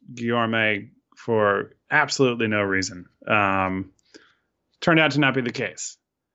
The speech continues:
But yeah, yeah, that's, I don't know. I mean, there might be some other benefit to Riggleman. Um, you know, maybe over the course of the season,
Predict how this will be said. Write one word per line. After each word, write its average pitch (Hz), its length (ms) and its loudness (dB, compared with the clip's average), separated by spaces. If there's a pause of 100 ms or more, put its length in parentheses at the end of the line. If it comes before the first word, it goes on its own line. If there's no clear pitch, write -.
(500)
But 113 260 -4 (460)
yeah, 95 280 -4 (360)
yeah, - 240 -14 (220)
that's, - 480 -6 (1600)
I 151 120 2
don't 170 120 4
know. 139 240 2 (420)
I 135 120 -2
mean, 139 540 0 (360)
there 127 100 0
might 139 140 4
be 139 140 2
some 143 180 0
other 135 160 2
benefit 127 380 -2
to 127 80 -6
Riggleman. 120 800 0
Um, 104 600 0
you 117 100 0
know, 110 100 2
maybe 117 240 6
over 113 140 6
the 113 100 4
course 113 280 2
of 107 80 -2
the 98 60 -2
season, 107 560 -2